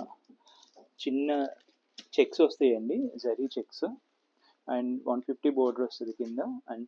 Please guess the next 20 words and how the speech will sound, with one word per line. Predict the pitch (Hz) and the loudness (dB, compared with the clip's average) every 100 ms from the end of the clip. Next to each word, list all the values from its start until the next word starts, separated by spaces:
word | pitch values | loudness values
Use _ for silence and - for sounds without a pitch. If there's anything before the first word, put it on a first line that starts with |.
| 117 | -2
పైన | 110 127 131 | 0 -2 -4
ఫిఫ్టీ | - 120 | 0 0
బోర్డర్ | 117 107 104 | 0 -4 -6
వస్తదండి. | - 110 104 139 240 _ _ _ _ _ | -4 -4 -4 -6 -6 _ _ _ _ _
మీరు | 135 117 | -8 -4
చూసుకుంటే | 120 - 139 139 214 - _ - | -6 -4 -6 -4 -4 -6 _ 2
all | 123 131 | 6 8
over | 143 143 | 8 6
the | 143 - - - | 2 -4 -12 0
శారీ | 123 131 160 | 2 4 2
మీకు | 139 - 127 | -2 -4 0
ఇలా | 123 120 113 - _ _ _ _ _ _ _ _ _ | 2 2 0 -4 _ _ _ _ _ _ _ _ _
చెక్స్ | - - - | -6 -4 0
వస్తాయండి. | 135 - 123 113 131 226 _ _ _ _ _ _ _ _ - _ _ _ _ - - _ _ - _ _ | 0 2 0 0 -4 -6 _ _ _ _ _ _ _ _ -20 _ _ _ _ -20 -20 _ _ -20 _ _
చూడండి, | 123 120 120 156 _ _ _ _ _ _ _ _ _ _ _ _ _ _ _ - - | -4 -4 -4 -10 _ _ _ _ _ _ _ _ _ _ _ _ _ _ _ -20 -14
చిన్న | - 123 135 135 | -6 -2 -2 -4
చెక్స్, | 120 - 165 139 | -6 -4 -2 0
పెద్దవి | 113 123 117 113 | 0 0 0 -2
కాదు. | 107 214 - _ _ - - - _ _ _ _ 277 _ _ _ _ _ _ _ _ _ _ _ _ _ _ _ _ - | -2 -4 -4 _ _ -20 -20 -20 _ _ _ _ -20 _ _ _ _ _ _ _ _ _ _ _ _ _ _ _ _ -4
శారీ | 127 117 | -4 -2